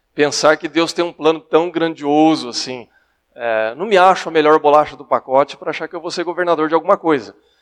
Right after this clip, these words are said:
Mas a questão é a postura, o estilo de vida. Quando eu citei Daniel,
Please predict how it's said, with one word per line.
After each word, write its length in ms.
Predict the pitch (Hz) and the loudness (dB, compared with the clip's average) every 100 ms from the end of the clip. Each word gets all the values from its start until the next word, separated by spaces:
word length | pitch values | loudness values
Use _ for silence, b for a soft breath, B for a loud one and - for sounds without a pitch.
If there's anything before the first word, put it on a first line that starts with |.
| _ _ _ _ | _ _ _ _
Mas 240 | 151 143 156 | _ -2 -2
a 60 | |
questão 500 | 196 196 - 202 208 | -2 -4 0 0 2
é 300 | 196 208 233 _ _ _ _ _ _ _ _ | 4 2 -2 _ _ _ _ _ _ _ _
a 40 | |
postura, 600 | - 190 - 196 131 95 _ _ _ _ _ _ _ _ _ | -12 -10 -6 -6 -6 -10 _ _ _ _ _ _ _ _ _
o 60 | |
estilo 400 | - - - 196 | -12 -8 -4 -4
de 100 | 156 | -4
vida. 240 | 139 131 120 | -4 -6 -6
Quando 160 | 143 | -8
eu 60 | 156 | -6
citei 320 | - 156 160 | -6 -4 -2
Daniel, 720 | 160 160 147 165 151 - _ | 0 0 4 4 4 -2 _